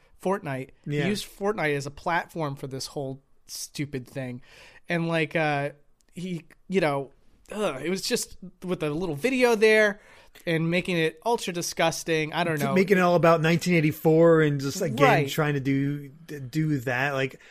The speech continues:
Speaker 2: again, they,
Speaker 1: Well
Speaker 2: he keeps trying to compare it to these grand things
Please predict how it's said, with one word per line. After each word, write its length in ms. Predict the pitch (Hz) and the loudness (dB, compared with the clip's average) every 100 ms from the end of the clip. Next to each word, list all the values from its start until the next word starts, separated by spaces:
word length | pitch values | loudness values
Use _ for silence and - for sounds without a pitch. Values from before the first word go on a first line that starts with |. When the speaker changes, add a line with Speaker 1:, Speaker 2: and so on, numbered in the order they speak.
| - - | -16 -2
Speaker 2:
again, 360 | 190 175 233 | 2 6 6
they, 80 | 185 | 6
Speaker 1:
Well 80 | 196 | 0
Speaker 2:
he 180 | 170 196 | -2 -2
keeps 280 | - 285 - | 0 0 0
trying 180 | 262 247 | 0 0
to 40 | |
compare 320 | 180 - 220 | -2 0 2
it 80 | 208 | 2
to 80 | 190 | 0
these 240 | 170 151 | 0 -2
grand 760 | 117 147 143 180 208 202 175 190 _ _ _ | -4 -2 2 4 4 4 0 -4 _ _ _
things 1000 | - - - - 269 208 139 127 127 - | -20 -20 -12 2 4 4 2 -4 -8 -10